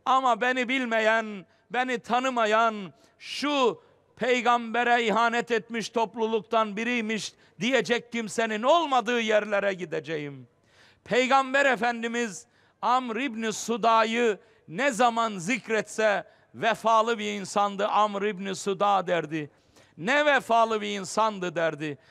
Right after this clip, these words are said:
Onu hayırla yad edecek Resulullah. Ebu Lübabe hatasından dolayı direklere bağlı.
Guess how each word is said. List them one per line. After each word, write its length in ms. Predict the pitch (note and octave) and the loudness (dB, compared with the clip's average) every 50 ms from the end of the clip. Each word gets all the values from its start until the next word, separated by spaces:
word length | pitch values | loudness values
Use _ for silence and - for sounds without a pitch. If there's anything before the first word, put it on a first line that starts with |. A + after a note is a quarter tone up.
| _ _ _ - | _ _ _ -2
Onu 380 | - A#3+ C4+ D4+ D#4 C4+ A3 | 0 0 2 4 4 4 6
hayırla 440 | A3+ A#3 B3 C4 C4 A#3+ A#3 A3 G#3 | 4 2 4 2 0 2 2 2 2
yad 240 | G3+ G#3 G#3 F#3+ E3+ | 4 4 2 2 0
edecek 460 | G3 F3+ F#3 F#3 D3+ F#3+ F#3+ - - | -4 -4 -4 -4 -4 -4 -6 -4 -4
Resulullah. 720 | G3 F3 - - F#3+ F3 E3 E3+ E3+ E3+ E3 D#3 D3 C3+ B2 - _ _ _ _ _ _ _ _ _ _ _ - - | -4 -4 -2 -2 -4 -2 -2 -4 -4 -2 -2 -2 -2 -4 -6 -12 _ _ _ _ _ _ _ _ _ _ _ -4 -2
Ebu 320 | D3 E3+ E3+ A#3 A#3+ G#3+ G3+ | -2 0 2 2 2 4 2
Lübabe 680 | A3 G3+ F3+ G#3+ G3+ F#3+ E3+ A#3 A#3+ B3 B3 A3+ F#3 _ _ _ _ _ _ _ | 2 2 4 4 4 4 4 4 4 4 2 0 -4 _ _ _ _ _ _ _
hatasından 880 | - F3+ F#3+ - G#3+ G3+ F#3+ F3+ - A3 A3 G3+ G3 G#3+ G#3+ G#3+ G#3 F#3+ | -6 -6 -6 -2 -2 -2 -2 -2 -4 -8 -8 -4 -2 -2 -2 -2 -2 -4
dolayı 540 | G3+ G3+ G3+ G3+ G3+ G#3+ G#3+ G#3 G3 E3 - _ _ _ _ - | -2 0 2 2 2 4 4 4 2 0 -4 _ _ _ _ -4
direklere 580 | F3 F#3 F#3 F3+ - G3 G3 F#3 F#3 G3+ F3+ | -2 -2 -2 -2 -2 -4 -2 0 0 0 0
bağlı. 440 | D#3+ D3+ D3 C#3+ C#3 C#3+ D3 C3+ B2+ | -2 -2 -2 -4 -4 -6 -8 -10 -12